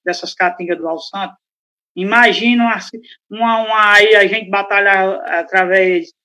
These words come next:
de Denox aí, ou Açoí, pra cavar uns poços profundos e fazer as irrigação. Você vê que já tem gente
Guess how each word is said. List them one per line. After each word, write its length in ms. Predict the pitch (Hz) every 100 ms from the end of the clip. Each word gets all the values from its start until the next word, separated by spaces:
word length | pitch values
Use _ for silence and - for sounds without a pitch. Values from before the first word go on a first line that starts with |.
| _ -
de 120 | 185
Denox 680 | 190 180 170 190 190 190
aí, 500 | 170 180 196 208 175 - _ _ _ -
ou 420 | 170 175 180 180
Açoí, 680 | 175 - 196 185 208 202 202 _ _ _
pra 160 | 175 185
cavar 380 | 202 196 175 196
uns 140 | 180
poços 260 | - 196 -
profundos 580 | 190 185 190 202 170 143 _ _ _ _ -
e 840 | 185 208 208 208 202 196 202 - -
fazer 320 | 202 196 180
as 140 | 202 190
irrigação. 840 | 190 190 190 175 - 202 220 147 _ _
Você 200 | - 202
vê 140 | 202 233
que 60 |
já 120 | 233 233
tem 320 | 247 254 233
gente 520 | 175 214 240 233